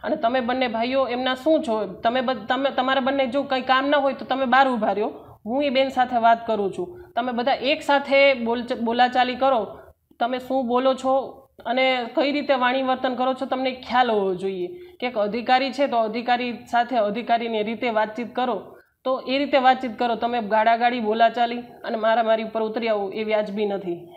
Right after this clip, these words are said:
એટલે પછી મેં એમને બહાર ધકેલ્યા બંને ભાઈઓને અને પેલા બેન છે એ ત્યાં ઊભા હતા અને મારો હાથ આ રીતે, અ, આવી ગયો છે, મેં એમને ઝાપટ નથી મારી.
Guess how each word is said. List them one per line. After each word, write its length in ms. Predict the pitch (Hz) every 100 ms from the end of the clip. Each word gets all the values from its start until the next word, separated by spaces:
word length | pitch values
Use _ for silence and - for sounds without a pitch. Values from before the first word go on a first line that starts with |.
| -
એટલે 240 | 214 247
પછી 280 | 247 254 262
મેં 160 | 262 262
એમને 200 | 262 262
બહાર 300 | 226 247 226
ધકેલ્યા 440 | 220 214 226 214
બંને 320 | 185 190 202
ભાઈઓને 380 | 185 196 190 185 - - - -
અને 160 | 220
પેલા 220 | 226 240 226
બેન 300 | 214 233 247
છે 140 | 269
એ 160 | 247 240
ત્યાં 240 | 247 240
ઊભા 220 | 208 220
હતા 180 | 233 269
અને 300 | 285 240 240
મારો 320 | 220 214 226
હાથ 280 | 220 202 233 226 214
આ 80 |
રીતે, 300 | 226 285 262 285 - - _
અ, 40 | -
આવી 460 | 208 202 226 226
ગયો 160 | 226 208
છે, 100 | 202
મેં 140 | 208
એમને 140 | 240 226
ઝાપટ 400 | 202 190 220 190
નથી 260 | 190 185
મારી. 240 | 185 -